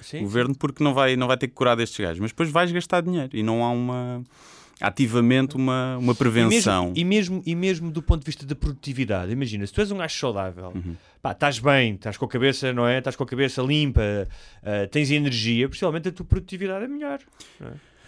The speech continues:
Speaker 2: Sim, sim, sim.
Speaker 1: Imagino eu, não
Speaker 2: Pode
Speaker 1: sei,
Speaker 2: ser.
Speaker 1: mas tipo, em, em larga escala, em
Speaker 2: Sim.
Speaker 1: milhares e milhares de
Speaker 2: Ah, não,
Speaker 1: trabalhadores,
Speaker 2: acredito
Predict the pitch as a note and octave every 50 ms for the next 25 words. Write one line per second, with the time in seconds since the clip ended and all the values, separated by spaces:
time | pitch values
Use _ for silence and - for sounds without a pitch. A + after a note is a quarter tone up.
0 | - _ - - A3 A#3+ C4 B3+ - - - C#3+ D3+ - _ - G#2 G#2 G#2 A2+
1 | A2 D3+ A3+ B3 G3+ G3 B3+ D4+ B3 D#3 C3+ - G3 A#3+ C4 A3 D3 A2+ G#2 -
2 | - G#2+ - - A#2+ A2+ G#2 G2+ D3 A#2+ A#2+ C3 C#3 C#3+ A#2+ C3 B2+ - - A#2+
3 | G#2 G2+ G#2 G#2 G#2 A#2 A#2 A2 G#2+ A#2 B2+ B2+ B2 A2+ A2+ B2 A#2+ A#2+ C3 B2
4 | A2+ - - C#3 F#2+ G2 G#2 A2 G#2+ A2 A2+ - F#2 E3+ D3+